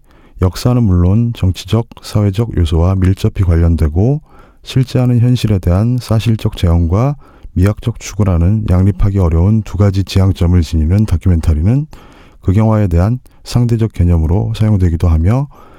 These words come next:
시대와 문화 또는 각 학자와 이론가에 따라 다양한 방식으로 규정되어 왔다. 영화 사상 최초의 장편 다큐멘터리 영화로 평가받는 북극의 나누크를 제작해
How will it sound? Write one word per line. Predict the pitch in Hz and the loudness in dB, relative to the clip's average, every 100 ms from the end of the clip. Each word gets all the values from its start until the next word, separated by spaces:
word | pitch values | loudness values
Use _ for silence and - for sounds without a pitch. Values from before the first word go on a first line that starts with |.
| - - | -20 -18
시대와 | - - 131 123 | -10 -2 0 2
문화 | 87 85 73 78 - - | 2 2 0 -4 -10 -4
또는 | 101 135 139 - - - | -2 0 -4 -10 -20 -20
각 | - 107 113 | -6 -4 -2
학자와 | 135 - 135 101 104 110 | -6 -4 -2 0 0 0
이론가에 | 90 95 90 82 - | 2 2 2 0 0
따라 | 82 104 135 - - - - | 0 0 -2 -6 -20 -20 -4
다양한 | 85 98 117 | 0 2 2
방식으로 | 107 90 95 101 | 2 2 2 0
규정되어 | 98 90 92 87 80 | 0 0 2 2 0
왔다. | 71 - 76 69 - _ _ _ _ _ _ _ _ - | -2 -4 -6 -6 -10 _ _ _ _ _ _ _ _ -2
영화 | 104 120 | 2 2
사상 | 117 104 120 131 | 0 0 0 -2
최초의 | - 123 - 127 | -2 -6 -2 -2
장편 | 120 - 98 - 117 | 0 -2 -2 0 0
다큐멘터리 | 90 - 101 90 98 92 | -2 0 -2 0 0 0
영화로 | 85 85 90 | 0 0 0
평가받는 | 107 107 104 90 82 98 131 143 - | -2 -2 0 0 2 2 0 -4 -6
북극의 | - 95 117 120 | -6 -2 0 2
나누크를 | 98 90 - 107 107 | 2 0 0 -2 0
제작해 | 90 82 - - 120 143 | 0 -2 -2 -2 -2 -4